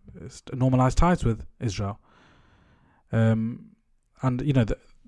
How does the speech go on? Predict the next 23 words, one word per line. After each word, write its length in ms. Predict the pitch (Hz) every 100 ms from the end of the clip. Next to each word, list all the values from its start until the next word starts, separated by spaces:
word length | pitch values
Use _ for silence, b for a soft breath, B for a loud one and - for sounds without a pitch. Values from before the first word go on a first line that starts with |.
| _ _ -
what, 480 | 139 131 135 127 131
this 180 | 131 143
is 100 | 120
one 140 | 135
of 140 | 123 113
the 60 |
things 260 | - 127 110
that 120 | 113
will 100 | 107
really 360 | 107 113 131 120
pave 340 | - 131 113
the 80 | 117
way 160 | 120 120
for 100 | -
the 100 | 107
deal 220 | 117 110
of 80 | 107
the 60 |
century 340 | - 117 113 113
to 140 | 113
be 80 | 107
implemented. 580 | 117 113 104 101 - - b b b b b b b b
Um, 420 | 117 110 110 113